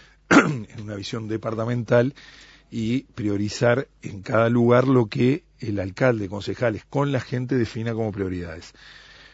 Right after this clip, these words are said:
Naturalmente que hay que distribuir también con inteligencia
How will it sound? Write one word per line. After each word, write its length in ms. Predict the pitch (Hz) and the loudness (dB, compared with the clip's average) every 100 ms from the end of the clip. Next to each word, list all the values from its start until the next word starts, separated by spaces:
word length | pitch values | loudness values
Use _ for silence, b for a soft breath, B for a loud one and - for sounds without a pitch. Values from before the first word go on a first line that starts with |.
| - | -10
Naturalmente 560 | 104 95 101 101 107 110 | -8 -4 -4 -4 -4 -2
que 140 | 104 | -2
hay 80 | 107 | -2
que 400 | 104 98 95 - | -4 -6 -6 -14
distribuir 800 | - 101 95 - 98 92 110 117 | -20 -16 -14 -12 -8 -4 -2 -4
también 340 | 110 101 104 | -6 -8 -8
con 160 | 113 110 | -6 -8
inteligencia 920 | 110 101 107 104 - 113 110 123 127 | -8 -6 -6 -6 -8 -8 -6 -4 -4